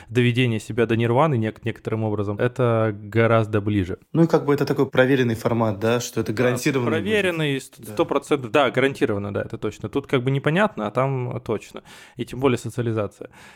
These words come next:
Speaker 1: И как раз во второй части выпуска мы говорим про людей и самоопределение, про то, какие они местные люди.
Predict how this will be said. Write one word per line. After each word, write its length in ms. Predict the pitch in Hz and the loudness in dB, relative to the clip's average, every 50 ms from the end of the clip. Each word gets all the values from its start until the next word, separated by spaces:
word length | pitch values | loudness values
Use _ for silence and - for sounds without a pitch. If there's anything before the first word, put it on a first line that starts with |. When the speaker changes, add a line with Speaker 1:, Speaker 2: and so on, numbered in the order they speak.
| - _ - | -20 _ -4
Speaker 1:
И 120 | 117 117 | -2 -2
как 140 | 113 127 - | -2 0 0
раз 160 | 170 175 175 | 0 0 0
во 80 | 160 135 | -2 -4
второй 280 | - - 165 170 151 | 0 2 2 2 2
части 280 | 156 160 143 - - 147 | 2 0 0 0 0 -4
выпуска 380 | 175 196 - 165 - - - | -4 -2 -4 -8 -6 -4 -4
мы 100 | 127 139 | -2 -2
говорим 360 | 135 131 127 139 143 139 127 113 | -2 0 -2 0 -2 -2 -4 -4
про 420 | - 131 131 131 127 127 123 117 | -2 0 2 2 2 2 2 2
людей 320 | 113 117 117 120 135 160 180 | 0 -2 -2 -2 -4 -2 -2
и 60 | 151 | -4
самоопределение, 920 | - - 123 120 110 104 117 113 113 117 113 120 143 175 165 139 117 107 | -6 -6 -4 -4 -4 -4 -4 -2 0 0 2 2 2 2 0 -2 -2 -4
про 200 | 95 - 104 107 | -4 -4 -6 -6
то, 720 | 101 - - 113 113 110 107 107 107 107 104 101 101 98 - | -6 -4 -4 -2 0 0 0 0 0 0 0 0 -2 -2 -4
какие 560 | - - 104 - - 127 120 107 101 95 92 95 107 | -6 -8 -8 -4 -2 -2 0 2 2 0 -2 -2 -2
они 200 | 110 117 120 113 | 0 0 2 2
местные 400 | 113 120 113 - - 107 104 107 | 2 0 -2 -2 -2 -2 0 0
люди. 320 | 127 175 196 156 107 - | 0 -2 -2 -2 -4 -4